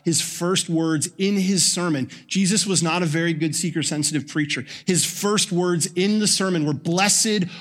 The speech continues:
are the poor in spirit, for theirs are the kingdom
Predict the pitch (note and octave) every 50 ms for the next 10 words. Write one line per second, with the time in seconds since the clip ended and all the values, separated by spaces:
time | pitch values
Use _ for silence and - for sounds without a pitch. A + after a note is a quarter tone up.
0 | - - - - G3 G3 F#3+ F#3+ F#3+ F#3+ G3 - - - - - D#3+ F3+ E3+ E3+
1 | E3+ - - G#3+ A#3 A#3+ B3 B3 B3 B3 A#3 - A3+ G#3+ G#3+ G3 - - - -
2 | - G3+ A3+ A3+ G#3+ F3+ C3+ - - - - - - _ _ _ _ _ _ _
3 | _ _ _ _ _ _ _ _ _ _ _ _ _ _ _ _ _ _ _ _
4 | _ _ _ _ _ _ - - D#3+ D#3 C#3+ B2+ D3 D#3 D#3+ E3 E3 E3 E3 D#3
5 | D3+ - - - C#3 B2+ B2+ - - - - D3+ D3 C#3+ C#3+ D3 D3 C#3+ C3+